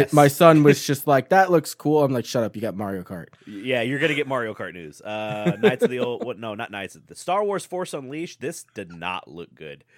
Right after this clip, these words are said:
Speaker 1: <laughs> Like,
Speaker 2: No.
Speaker 1: <laughs> it looks real bad. <laughs> But
Speaker 2: Nope.
Speaker 1: I'll just play the old ones. So,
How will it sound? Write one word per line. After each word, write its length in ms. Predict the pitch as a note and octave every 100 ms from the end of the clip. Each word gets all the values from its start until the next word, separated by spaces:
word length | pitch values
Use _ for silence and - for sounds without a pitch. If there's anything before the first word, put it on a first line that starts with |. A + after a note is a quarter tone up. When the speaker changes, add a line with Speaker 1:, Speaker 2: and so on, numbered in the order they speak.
| - -
Speaker 1:
<laughs> 160 | C#3+
Like, 220 | A3 G3+ F3+
Speaker 2:
No. 160 | F3 F#3+ -
Speaker 1:
<laughs> 420 | F3 _ B4+ -
it 140 | D3+
looks 240 | D3 B2 - F2+ E2
real 220 | G#2 F2+
bad. 340 | D#2+ D#2+ F2 -
<laughs> 40 | - - - B3+ - B3 - A#3+ F3+
But 380 | C#3+ D#3 C#3+ C3
Speaker 2:
Nope. 80 | A#2 _ _ _ _ _ _ _ -
Speaker 1:
I'll 140 | C3
just 200 | D#3 D#3
play 180 | F3 E3+
the 120 | D#3+
old 200 | E3+ C#3
ones. 360 | F2 E2+ D2 -
So, 520 | - F2 E2 D#2+